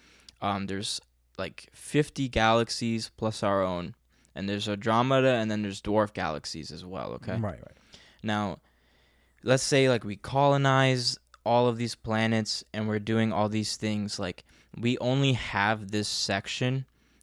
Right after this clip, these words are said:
Speaker 1: to work with, and I mean, granted, we haven't even touched our own solar system yet, right? So it's so vast.
Speaker 2: Right.
Speaker 1: But it's really not as vast. So they put it like we are a hundredth billionth of a percent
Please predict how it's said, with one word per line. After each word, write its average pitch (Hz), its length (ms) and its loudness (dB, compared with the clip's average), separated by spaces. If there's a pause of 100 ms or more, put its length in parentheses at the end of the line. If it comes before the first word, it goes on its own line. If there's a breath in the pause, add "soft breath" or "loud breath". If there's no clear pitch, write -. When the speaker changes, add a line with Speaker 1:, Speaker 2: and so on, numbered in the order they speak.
Speaker 1:
to - 140 0
work 104 300 0
with, - 200 -6
and 117 120 -4
I 117 80 0
mean, 120 220 0
granted, 120 360 2
we 110 120 2
haven't 113 280 4
even 107 160 0
touched - 380 -4
our 101 80 0
own 90 140 -4
solar 90 340 -2
system - 440 -12
yet, 67 180 -10
right? 85 200 -6
So - 140 -4
it's 104 140 -4
so 131 200 4
vast. - 680 -4 (200)
Speaker 2:
Right. 104 300 -8
Speaker 1:
But 113 120 4
it's 104 140 -4
really 135 320 8
not 110 360 4 (120)
as 104 300 2
vast. 85 560 -6 (380 loud breath)
So 117 160 0
they 123 140 6
put 147 240 0
it 139 80 2
like 113 180 0
we 117 140 2
are 107 200 4
a 107 40 4
hundredth 113 440 0 (240)
billionth 107 540 2 (280)
of 110 100 0
a 107 60 2
percent 107 680 -2